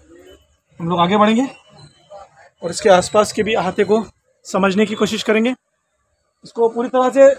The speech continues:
साल में कई बार इसको maintain किया जाता है। इसके अहाते को हम लोग पूरा आ-, आसपास का area भी मैं आपको बताना चाहूँगा। ये शहर के क-,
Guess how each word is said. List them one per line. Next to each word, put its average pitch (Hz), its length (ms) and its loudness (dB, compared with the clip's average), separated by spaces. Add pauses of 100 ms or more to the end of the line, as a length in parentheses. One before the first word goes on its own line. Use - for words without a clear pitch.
साल 233 300 4
में 262 120 2
कई 240 180 -2
बार 240 120 4
इसको 233 160 -2
maintain 220 360 2
किया 240 160 2
जाता 220 260 2
है। 226 40 6
इसके 226 160 -2
अहाते 208 280 2
को 233 120 2
हम 214 180 0
लोग 214 120 0
पूरा 226 200 4 (400)
आ-, 190 160 4 (120)
आसपास 226 340 2
का 233 80 2
area 220 200 4
भी 220 80 -2
मैं 220 120 2
आपको 208 160 -2
बताना 202 260 2
चाहूँगा। 208 380 0 (580)
ये 247 200 0
शहर 247 240 4
के 262 240 6
क-, 226 580 -2